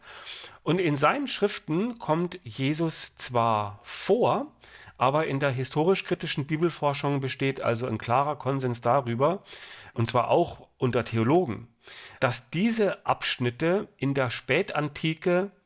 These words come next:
gefälscht wurden und dass da ein Abschnitt eingefügt wurde,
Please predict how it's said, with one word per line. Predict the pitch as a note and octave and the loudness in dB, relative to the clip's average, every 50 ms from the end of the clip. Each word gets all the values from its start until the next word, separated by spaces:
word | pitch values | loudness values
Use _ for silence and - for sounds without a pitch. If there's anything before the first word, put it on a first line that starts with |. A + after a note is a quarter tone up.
| _ _ _ _ _ _ - | _ _ _ _ _ _ -6
gefälscht | - B2 - - C#3+ E3 D#3 - - - - | -6 -4 0 2 2 2 2 0 -2 -4 -4
wurden | A#2 A2+ A#2 B2+ C3 D#3+ G3 A#3 C4+ C4+ - _ - - - - - - - - - - - - _ | -4 -2 -2 0 0 0 -2 -2 -4 -8 -12 _ -20 -20 -20 -20 -20 -20 -20 -20 -20 -20 -20 -12 _
und | - C3+ C3+ C3 B2+ | -2 0 0 0 2
dass | C#3 C3+ C3 - | 0 0 0 0
da | - D3 D3 | 0 2 2
ein | D3+ C#3 B2+ C3+ - | 2 0 -2 0 0
Abschnitt | B2 - - - - D#3 D3+ - - - - | 0 0 0 -2 -2 -2 -2 -4 -4 -2 0
eingefügt | A2 C#3+ E3 D3 C3+ - - - B2 A2+ A2+ - - | 2 2 2 2 -2 -4 -4 -4 -4 -4 -4 -6 -4
wurde, | - A#2 A#2+ C3 C#3 D3+ E3 E3+ F3 F3 | -2 2 2 2 2 4 2 2 2 2